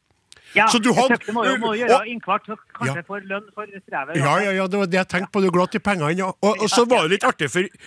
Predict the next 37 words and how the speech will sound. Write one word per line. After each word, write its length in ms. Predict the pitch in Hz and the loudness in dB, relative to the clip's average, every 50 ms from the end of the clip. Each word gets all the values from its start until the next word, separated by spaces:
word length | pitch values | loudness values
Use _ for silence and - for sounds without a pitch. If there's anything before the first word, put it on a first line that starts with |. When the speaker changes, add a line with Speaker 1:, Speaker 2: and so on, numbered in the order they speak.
| - - - | -20 -10 -2
Speaker 2:
for 120 | - 196 - - | 0 0 2 2
Are 400 | 208 233 247 214 160 139 160 175 | 2 4 4 2 2 0 -4 -6
sendte 360 | - - 220 220 208 - - | -4 -4 -4 -4 -4 -6 -4
meg, 300 | 196 190 190 202 226 214 _ _ - - - - _ - | 0 2 4 4 2 0 _ _ -20 -20 -20 -20 _ -6
øh, 360 | - 135 156 165 151 156 160 - - | -4 -2 0 2 2 2 0 -2 -2
øh, 320 | 160 160 165 165 160 151 139 _ - - _ - - | -2 0 0 0 0 -2 -4 _ -16 -20 _ -2 0
Åsemund 500 | 196 202 - - 143 120 120 139 202 240 | 0 0 0 -2 -4 -2 0 -2 -2 -2
sendte 240 | - 277 262 233 - | -2 -4 -4 -4 -4
to 140 | - 247 - | -4 -4 -4
filer 540 | - - - 247 277 277 240 180 135 113 120 | -4 -6 -6 -4 -2 -2 0 -2 -2 -4 -2
med 120 | 147 185 180 | -2 -2 -2
spørretimen-intro, 1200 | - - - 208 226 202 151 127 - 135 127 117 120 123 123 131 131 123 113 98 - - 139 185 214 - _ - - - - - | -2 0 0 0 2 2 -2 -4 -4 -4 -4 -2 -2 -2 -2 -2 -4 -6 -6 -6 -4 0 0 0 0 -2 _ -18 -20 -16 -6 0
og 120 | 165 175 | 0 0
så 420 | 160 - - - 170 165 202 254 269 | 0 0 -2 0 2 4 4 4 4
sendte 380 | - - 294 262 196 - - 180 | 2 0 -2 -2 -2 0 0 0
du 40 | 202 | 2
en 60 | 214 | 2
melding 280 | 233 240 220 180 143 143 | 2 2 2 0 0 2
av, 140 | 220 165 139 | 2 2 4
«Hallo 240 | 294 370 370 330 | 2 2 2 0
gutter, 380 | 311 330 294 - 311 320 302 269 | -2 -2 -2 0 0 0 0 0
kanskje 300 | - 285 302 247 180 254 | 0 -2 -2 -2 -2 -2
jeg 100 | 262 247 | -2 0
ikke 100 | 220 247 | 0 -2
kan 160 | 220 247 247 214 | 0 0 -2 -2
komme», 260 | 233 247 226 180 185 262 | -2 -2 -2 -2 -2 -2
så 100 | - 254 | -2 0
du 100 | 233 - 269 254 | 2 2 2 4
bare 220 | 269 - 285 294 269 | 2 2 2 2 0
<laughs> 40 | 277 | 0
gjorde 280 | 320 302 254 247 233 | 0 0 0 0 0
unna, 220 | 208 254 - 262 220 - 262 - - | 0 0 -2 -2 -8 -10 -8 -2 0
og 100 | 262 285 262 - | 2 2 2 2
jeg 140 | 311 302 - 269 277 277 - - | 0 -2 0 0 0 0 0 0
skjønte 240 | - 262 233 - - | -2 -2 -2 0 -4
jo 80 | 254 | -2
ingenting. 560 | 262 277 294 277 254 254 247 - 254 254 254 | 0 0 0 0 0 -2 -2 -4 -6 -6 -6